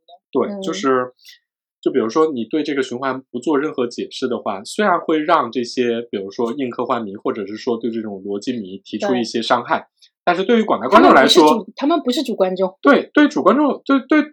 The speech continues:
Speaker 1: 最大公约数的受众来说，这个重要吗？这个不重要。
Speaker 2: 而且你，如果你最后选择了满足这部分核心的硬科幻迷，你一定会把最大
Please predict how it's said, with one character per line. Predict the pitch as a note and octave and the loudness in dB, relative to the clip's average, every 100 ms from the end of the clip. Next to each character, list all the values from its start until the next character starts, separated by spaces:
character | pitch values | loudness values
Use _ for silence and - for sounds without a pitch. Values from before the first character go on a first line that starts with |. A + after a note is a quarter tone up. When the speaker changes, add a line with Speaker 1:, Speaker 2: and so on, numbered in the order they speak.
| _ | _
Speaker 1:
最 | D#4+ | 4
大 | C#4+ B3+ A#3 - _ | 8 6 6 -4 _
公 | A3+ A3+ | 2 4
约 | A#3 | 4
数 | A#3+ A3 | 2 -2
的 | |
受 | G3+ A#3 | 0 0
众 | G#3+ | 2
来 | D#3+ E3 | 2 2
说， | G#3 G#3 A3 _ _ _ | 0 -2 -4 _ _ _
这 | D4 | 0
个 | C4+ | 2
重 | C#4+ | 6
要 | B3+ | 6
吗？ | A3+ A#3 _ | 6 0 _
这 | - | -10
个 | - | -8
不 | - | -6
重 | G#2+ | -8
要。 | - _ _ | -8 _ _
Speaker 2:
而 | D4 | -2
且 | E4+ | -2
你， | A3 F#3+ F3 _ _ | -4 -6 -10 _ _
如 | A#3+ C#4 F4 | -2 2 6
果 | E4 C4+ | 6 6
你 | A#3+ G3 | 4 -4
最 | - D#4 C#4+ | 0 0 4
后 | C4+ | 2
选 | B3+ G3+ F#3+ | 2 -6 -6
择 | G3 | -6
了 | G#3 | -4
满 | G#3+ F#3 F3+ | -4 -6 -6
足 | F#3 | -6
这 | F#3+ A#3+ | -6 -6
部 | A3 | -6
分 | A3+ G#3 | -8 -10
核 | - - F#3+ | -12 -8 -6
心 | F#3+ A#3+ | -6 -8
的 | A3+ G3+ | -8 -6
硬 | A#3 A3 | -6 -6
科 | G#3+ | -6
幻 | A3 G3 | -8 -8
迷， | F3+ F3 | -12 -12
你 | F3 F3+ | -14 -12
一 | |
定 | D#4+ E4 | -6 -6
会 | C#4+ A3+ | -4 -4
把 | F#3 F#3+ | -6 -6
最 | D#4 | -6
大 | C#4 A3 F3+ | 0 0 0